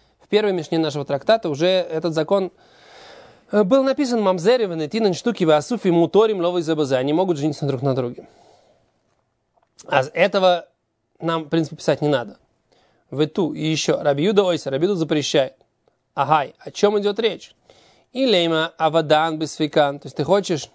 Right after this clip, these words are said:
сказать, что Раби Юда запрещает однозначным жениться на сомнительных. Гами дактани сейфа. Ведь написано в конце, из того, что написано в конце, что Раби Элиэзер, оймер, говорит, «Вадан бы вадан мутар».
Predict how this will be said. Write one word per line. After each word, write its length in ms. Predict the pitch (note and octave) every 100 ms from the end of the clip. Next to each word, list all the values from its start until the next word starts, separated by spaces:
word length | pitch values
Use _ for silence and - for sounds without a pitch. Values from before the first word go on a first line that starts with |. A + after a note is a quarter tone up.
| -
сказать, 540 | - - C#3 C3+ B2+
что 160 | - -
Раби 220 | C#3+ D3
Юда 140 | G3 A3
запрещает 680 | D#3+ D#3 C#3 G3+ F#3+ E3 - _ _ _ _
однозначным 760 | - D#3+ E3 D3+ G3+ A#3+ G#3+ E3
жениться 320 | D#3 F#3 F3
на 60 |
сомнительных. 680 | D3 D3+ D3+ C#3+ - E3 - _ _ _ _ _ _ _ _ _ -
Гами 280 | C3+ F#3 A3
дактани 600 | E3 D3+ - F3 G3 F3
сейфа. 540 | - D#3 B2+ - C#3+ - _ _ _ _ _ _
Ведь 100 | C3+
написано 560 | C#3 C3 A#3 B3+ F#3 C3+
в 60 |
конце, 560 | - C#3 C3+ A3+ G#3 - _ -
из 140 | F3+
того, 180 | D3+ G#3
что 80 | F3+
написано 280 | D#3+ F#3
в 40 | E3
конце, 280 | D#3+ C#3 -
что 180 | -
Раби 320 | C#3+ G3+ G#3 F3
Элиэзер, 440 | D#3 D3 B2 B2 -
оймер, 320 | F3 D3+ C3
говорит, 400 | C3+ C#3 D3+ C3+
«Вадан 460 | C#3+ C#3+ D#3+ F#3 D#3+
бы 80 |
вадан 380 | D3 C#3 C#3+ D#3
мутар». 320 | C3+ - -